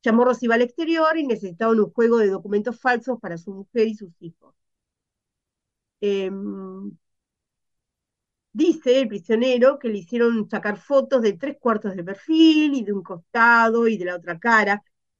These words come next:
y que él suponía que querían documentos con otras identidades por si alguna vez la cosa se ponía espesa y tenían que huir.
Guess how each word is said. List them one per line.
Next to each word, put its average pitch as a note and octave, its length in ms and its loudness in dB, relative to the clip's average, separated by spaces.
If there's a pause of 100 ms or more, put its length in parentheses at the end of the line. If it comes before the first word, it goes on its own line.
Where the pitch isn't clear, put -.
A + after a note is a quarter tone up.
(180)
y B3 80 -6
que D4 240 -6
él D4+ 200 -2
suponía D#4 420 0
que C#4+ 140 -6
querían A#3+ 340 4
documentos C4 520 -2
con A3 160 -4
otras A3 300 -6
identidades B3 600 -2
por A#3 180 -2
si - 140 -6
alguna C4 400 0
vez C#4+ 160 -4
la A3+ 180 -4
cosa C#4 340 -8
se G3+ 120 -4
ponía A3 280 -6
espesa A#3+ 360 -8
y A3+ 80 -2
tenían G3+ 460 -6
que F#3 80 -20
huir. D#3+ 320 -12